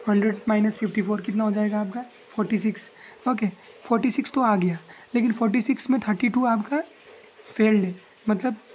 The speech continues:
दोनों में, दोनों के बीच में, इसीलिए इसको थर्टी टू माइनस कीजिए, तो कितना आ जाएगा? सिक्स में टू गया, फ़ोर, और यहाँ पे वन, तो आपका यहाँ पे आ जाएगा फ़ोर्टीन। ओके, वो इसी तरह से मैथ में, मैथ में क्या बोला है?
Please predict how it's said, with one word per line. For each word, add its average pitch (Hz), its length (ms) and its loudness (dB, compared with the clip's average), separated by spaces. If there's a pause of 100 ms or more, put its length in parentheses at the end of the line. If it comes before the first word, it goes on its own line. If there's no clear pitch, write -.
दोनों 233 340 4
में, 233 160 2
दोनों 233 240 4
के 233 80 0
बीच 202 240 2
में, 202 120 2
इसीलिए 226 220 2
इसको - 200 -2
थर्टी 208 200 0
टू 220 100 2
माइनस 196 300 2
कीजिए, 196 220 0
तो 202 80 2
कितना 202 200 0
आ 220 40 2
जाएगा? 220 240 2
सिक्स - 260 -4
में 226 120 4
टू 226 100 0
गया, 233 180 2
फ़ोर, 233 300 0 (520)
और 220 160 2
यहाँ 214 180 4
पे 240 100 0
वन, 202 240 2
तो - 520 -8
आपका 220 240 -2
यहाँ 220 120 2
पे 220 100 0
आ 220 60 2
जाएगा 226 280 0
फ़ोर्टीन। 196 560 0
ओके, 233 180 0 (640)
वो 220 60 4
इसी 220 160 0
तरह 240 200 0
से 233 100 -2
मैथ 214 320 4
में, 202 180 0 (600)
मैथ 214 180 2
में 226 120 2
क्या 226 140 0
बोला 196 160 0
है? 190 100 -6